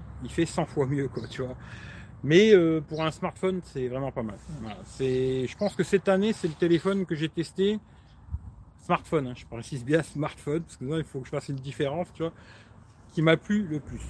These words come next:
Et c'est pas parce que je suis fan Samsung ou quoi, hein. C'est vraiment, j'ai trouvé que sur le côté photo, ils avaient fait un truc de, de malade. Vraiment pas mal, quoi. J'avais déjà été assez impressionné par le Oppo X deux Pro,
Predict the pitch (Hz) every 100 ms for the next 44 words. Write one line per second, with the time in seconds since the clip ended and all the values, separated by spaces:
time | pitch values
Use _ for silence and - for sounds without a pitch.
0 | - - - - - 151 202 202 - 185
1 | 170 - 190 185 170 170 165 - 202 180
2 | 170 165 117 - 143 139 170 196 151 -
3 | - 175 185 156 135 170 170 - 185 -
4 | 202 214 - - - - - 135 139 156
5 | 147 170 151 170 147 147 143 135 135 131
6 | 131 123 139 139 127 107 - 170 131 165
7 | 170 143 135 117 - - - - - 151
8 | 180 190 202 233 233 220 - 220 - 208
9 | 220 220 190 180 180 180 185 185 165 147
10 | 170 180 - 196